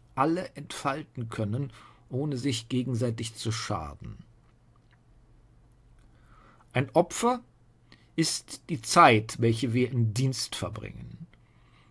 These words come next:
Man betrachte einmal, wie viel Zeit jeden Tages und wie viel Geld wir für uns verbrauchen und wie viel für andere.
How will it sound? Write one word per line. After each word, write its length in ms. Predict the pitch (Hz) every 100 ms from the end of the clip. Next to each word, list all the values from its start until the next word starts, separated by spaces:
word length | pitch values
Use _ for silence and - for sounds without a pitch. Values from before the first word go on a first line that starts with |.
| _ - - -
Man 160 | 127
betrachte 480 | 127 - 202 - 190
einmal, 500 | 170 180 175 180 147
wie 140 | 160 180
viel 420 | - 180 175 170 -
Zeit 480 | - 131 151 170
jeden 380 | 113 131 151 151
Tages 580 | - 135 151 190 180 -
und 240 | 139 113
wie 160 | 123 165
viel 320 | - 151 131
Geld 480 | 110 117 139 127 -
wir 140 | 123
für 140 | 117 117
uns 340 | 147 147 123
verbrauchen 640 | - 113 101 110 139 151 139
und 160 | 117
wie 140 | 120 135
viel 200 | 143 117
für 220 | 113 -
andere. 460 | 120 120 117 107